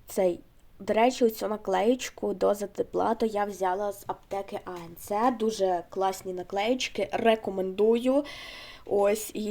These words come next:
я не можу повірити, що скоро я зроблю деякі тематичні сторінки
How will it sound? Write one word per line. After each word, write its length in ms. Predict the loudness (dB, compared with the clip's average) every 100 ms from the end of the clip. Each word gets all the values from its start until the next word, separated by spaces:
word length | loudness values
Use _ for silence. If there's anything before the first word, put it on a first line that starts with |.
| 2
я 180 | 6 6
не 140 | 6
можу 240 | 4 2 0
повірити, 360 | 0 2 2
що 120 | -2
скоро 380 | -4 -4 2 4
я 140 | 4 0
зроблю 560 | 2 0 2 2 2 -2 -18 -2
деякі 300 | 4 4 2
тематичні 600 | -4 -4 0 0 0 -6
сторінки 800 | -6 -2 -2 0 0 -2 0 0